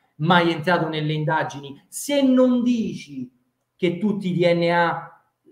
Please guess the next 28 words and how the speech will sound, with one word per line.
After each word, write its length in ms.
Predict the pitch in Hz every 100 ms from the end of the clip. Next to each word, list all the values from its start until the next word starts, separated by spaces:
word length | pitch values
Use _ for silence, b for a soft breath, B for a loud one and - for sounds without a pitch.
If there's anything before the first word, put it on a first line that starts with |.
| -
dei 220 | 151 165
maggiori 380 | 165 156 165 156
sospettati 680 | 156 - 160 - 170 160 147
sono 140 | 143
stati 300 | 151 160 151
comparati? 640 | 143 139 143 131 123 117 139
O 80 |
devi 320 | 151 247 - 143
dire, 180 | 143
no? 240 | 131 180 -
Così 220 | 143 214
uno 220 | 202 151
pensa, 360 | 156 - - 147
"Ah, 180 | 196 165
hanno 220 | 160 156
comparato 460 | 175 170 180 185
tutti 260 | 185 - 185
i 60 | 180
D 120 | 185
N 120 | 185
A, 140 | 202 -
allora 280 | - 226 151
è 40 |
uno 260 | 208 247 247
mai 200 | 156 147
entrato 320 | 147 151 151
nelle 160 | 143 123
indagini", 640 | 123 156 135 120 113